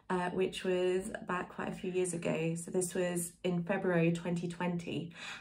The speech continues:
And, um, so the one from The Conversation talks about how s-, there are various scientists who,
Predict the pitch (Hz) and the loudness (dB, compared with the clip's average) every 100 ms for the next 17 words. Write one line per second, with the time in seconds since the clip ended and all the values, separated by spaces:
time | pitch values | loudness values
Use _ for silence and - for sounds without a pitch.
0 | - - 220 220 220 220 214 214 220 220 | -2 8 10 12 12 12 12 12 12 10
1 | - - _ _ _ - - 208 233 247 | -2 -16 _ _ _ -18 0 8 10 10
2 | 285 294 277 254 247 233 220 214 220 220 | 10 8 4 4 4 6 6 6 8 8
3 | 214 - 170 165 147 - 208 - 214 202 | 8 4 2 2 0 2 2 4 0 2
4 | 190 190 190 190 - - 196 185 214 220 | 0 0 -2 -2 -4 -4 0 2 6 6
5 | 214 196 - 190 190 185 175 170 - 190 | 6 2 0 2 0 0 -2 -2 -2 2
6 | 175 180 | 2 2